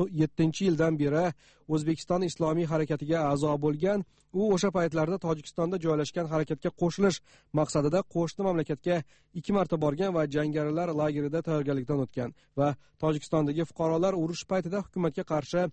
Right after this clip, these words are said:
janglarda qatnashgan. Manbaga ko'ra, Dadaxonov ikki minginchi yilda Afg'onistonga o'tib ketgan jangarilar safida bo'lgan. Afg'onistonda Taliban tomonidan turib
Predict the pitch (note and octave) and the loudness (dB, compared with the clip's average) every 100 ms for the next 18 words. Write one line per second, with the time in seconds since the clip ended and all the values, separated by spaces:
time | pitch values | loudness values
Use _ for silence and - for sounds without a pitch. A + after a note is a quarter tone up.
0 | - _ - C3+ D#3 E3 E3+ C3 C3 C#3 | -8 _ -4 0 2 2 0 0 0 0
1 | B2+ - _ C#3 B2+ C3+ - B2+ A2+ _ | -4 -16 _ -8 -2 -2 -2 -4 -6 _
2 | - _ B2+ C3+ C#3 C3+ C3+ C#3 D3+ F#3+ | -20 _ 0 2 2 2 0 0 0 0
3 | D#3+ _ - D3+ D#3 D#3+ E3 G#3+ - _ | -4 _ -6 -2 -2 -2 -2 -2 -4 _
4 | _ F3 - G3 G#3+ G#3 G#3 - G#3+ F3+ | _ -12 -4 0 2 0 -2 -2 -2 0
5 | G#3+ G3+ F3+ F3 D#3+ E3 F#3 F#3+ - E3 | 2 2 0 -2 -2 -2 -2 -4 -4 -6
6 | - F3+ E3 D#3 D#3 D#3 D3+ E3 D#3 F3 | -2 -2 0 2 2 2 0 -2 -2 -6
7 | E3 F3+ F#3+ F#3 D#3 C3+ A#2+ B2+ C#3 C#3 | -4 -2 2 2 2 -2 -2 -2 -2 -2
8 | - C#3+ D3 D#3+ D#3 D3 D3 D#3+ D#3 D3+ | -2 -2 0 0 0 0 2 0 2 0
9 | D3 C#3+ D#3 C#3 D#3 E3+ | 0 2 -2 -2 0 0